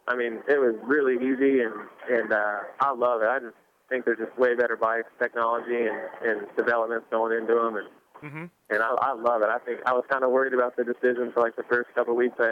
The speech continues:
Speaker 1: I bought four fifties and was riding them, and now I love it. I kinda laughed that I was nervous just a few months
Speaker 2: Well,
Speaker 1: ago. <laughs>
Speaker 2: you know, we had Hart on here a little while ago, and Hart, Hart never wants to ride a four-stroke. He's like, "No way, man." You know what I mean? Two strokes are where it's at. They're so much better. I find that funny that you're the other way.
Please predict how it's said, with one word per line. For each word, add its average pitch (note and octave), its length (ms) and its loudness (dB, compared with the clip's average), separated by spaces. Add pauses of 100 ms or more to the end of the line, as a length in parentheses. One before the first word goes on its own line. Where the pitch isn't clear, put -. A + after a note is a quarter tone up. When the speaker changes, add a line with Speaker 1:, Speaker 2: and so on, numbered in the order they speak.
Speaker 1:
I A#2 40 -2
bought A#2 280 0
four B2 160 0
fifties B2 300 0
and A#2+ 80 0
was A2+ 120 0
riding A#2+ 300 2
them, A#2+ 180 -4
and G#2+ 140 -6 (340)
now A#2+ 180 2
I A2+ 60 0
love A2 240 2
it. A2 100 2
I A#2 120 -4
kinda A#2 180 0
laughed A2 340 0
that - 80 -2
I A2 60 4
was A2 180 0
nervous A2 320 -2 (300)
just A#2 160 -2
a A#2 80 -6
few A#2 140 2
months F3 320 4
Speaker 2:
Well, A2+ 300 0
Speaker 1:
ago. D3 240 2 (120)
<laughs> - 120 -20
Speaker 2:
you F#3+ 80 -2
know, G3+ 100 2
we G3 120 2
had G3 140 2
Hart G#3+ 260 4
on F#3+ 120 0
here E3 140 4
a E3 40 8
little D#3+ 160 0
while D#3+ 200 4
ago, E3+ 380 -2
and D#3 200 -4
Hart, G3 360 2 (480)
Hart G3 240 4 (200)
never F3+ 240 0
wants F3 220 -2
to D#3 60 -2
ride C3 100 2
a A#2+ 40 -6
four-stroke. A#2+ 540 -8 (140)
He's D#3+ 180 -2
like, D3+ 100 -2
"No D#3 140 0
way, C#3+ 160 0
man." A#2+ 220 -6 (260)
You D3 60 -8
know D3 80 0
what C#3+ 40 -2
I C#3+ 40 -4
mean? C#3+ 80 -8
Two E3 160 -6
strokes D3 280 -4
are D3 40 -6
where C#3 100 -2
it's B2+ 140 -6
at. D3 260 2 (220)
They're C#3 100 -6
so D#3+ 240 0
much D3 240 -4
better. C#3+ 360 0
I C#3 80 -6
find D3+ 200 -2
that C#3 140 -4
funny D3+ 240 -2
that B2+ 200 -6
you're C3+ 140 -6
the B2+ 100 -4
other C3+ 140 -2
way. A#2 200 -6